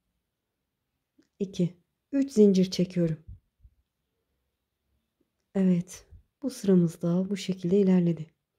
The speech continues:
Desenim artık iki sıradan oluşacak arkadaşlar. Bu birinci sıramızda bir de tersinden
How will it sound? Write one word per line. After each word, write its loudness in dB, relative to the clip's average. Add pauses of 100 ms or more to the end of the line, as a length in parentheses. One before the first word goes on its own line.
(540)
Desenim 2
artık -2
iki -8
sıradan 4
oluşacak -2
arkadaşlar. -8 (400)
Bu -6
birinci 6
sıramızda -2
bir -4
de 2
tersinden 0